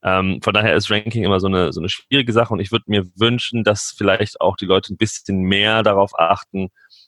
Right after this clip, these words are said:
wirklich einfach guten Content für ihre Nutzer zu machen und, äh, ihre Webseite einfach technisch auch solide aufzubauen. Das sind eigentlich die zwei Sachen, die man als Webseitenbesitzer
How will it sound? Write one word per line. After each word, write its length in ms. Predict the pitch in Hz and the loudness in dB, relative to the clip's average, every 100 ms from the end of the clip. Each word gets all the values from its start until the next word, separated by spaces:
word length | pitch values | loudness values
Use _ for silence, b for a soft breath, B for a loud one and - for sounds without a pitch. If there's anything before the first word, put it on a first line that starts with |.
| - | -4
wirklich 360 | 104 104 - | -2 -2 -2
einfach 260 | 95 98 95 | -2 0 -2
guten 300 | 123 123 120 | -2 2 2
Content 440 | 117 113 - 120 110 | 2 0 0 0 0
für 100 | 107 | 0
ihre 220 | 113 104 | 2 2
Nutzer 380 | 101 - 87 - | 2 0 -2 -2
zu 160 | - | -6
machen 420 | 80 73 95 107 | -2 -2 -2 -4
und, 320 | - 92 95 - | -2 0 0 0
äh, 200 | 95 87 | 2 2
ihre 260 | 98 95 | 2 0
Webseite 420 | 101 - 95 95 | 0 0 0 2
einfach 280 | 73 - - | 0 -2 -6
technisch 540 | - 104 101 - 95 - | -4 -4 -4 -4 -2 2
auch 260 | 82 - - _ _ | 0 0 -10 _ _
solide 600 | 98 98 98 107 107 95 | -12 -6 0 4 4 4
aufzubauen. 600 | 73 - - - 60 58 - | 2 -2 -6 -4 -4 -4 -8
Das 140 | - | -8
sind 140 | - - | -6 -2
eigentlich 180 | 98 110 | -2 -2
die 140 | 113 | -2
zwei 220 | - 139 | 2 2
Sachen, 420 | 98 98 98 101 98 B B B - | 4 2 2 -2 -6 B B B -4
die 60 | |
man 180 | 101 90 | -2 0
als 300 | 78 98 - | 0 -2 -2
Webseitenbesitzer 1120 | 110 110 98 98 98 90 101 - 117 92 92 | 0 2 0 0 -4 0 -2 0 2 4 4